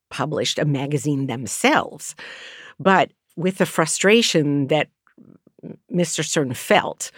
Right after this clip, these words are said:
about journalists getting the story wrong or not being able to explain it or not delving into the, the, the, the real differences between what Patek Philippe was doing or what Patek Philippe was trying to do. Uh, again,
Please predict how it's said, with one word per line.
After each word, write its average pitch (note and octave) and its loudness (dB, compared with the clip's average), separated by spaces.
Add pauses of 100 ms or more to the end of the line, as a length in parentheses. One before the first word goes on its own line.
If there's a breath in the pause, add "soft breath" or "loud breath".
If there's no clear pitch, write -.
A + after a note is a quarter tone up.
(520 loud breath)
about E3 4 (360)
journalists F3+ 4
getting F3+ 4
the G3 2
story F3 6
wrong E3 6
or D3+ 4
not F3+ 4
being G3 4
able F#3+ 2
to F#3 2
explain E3 2
it E3+ 4
or D3 4
not F3 2
delving F3 4
into F3 4
the, F#3 4 (460 loud breath)
the, C3 2
the, C3+ -2
the C#3+ -6
real B3 8
differences D3 2
between D#3 2
what D#3 4
Patek D#3 -4
Philippe D3+ -4
was B2+ 0
doing C#3+ 0
or C#3+ 4
what F4+ 4
Patek E3 -2
Philippe D3+ -4
was - -6
trying C#3 0
to - -10
do. C#3+ -4 (720 loud breath)
Uh, C3+ 0 (100)
again, E3 2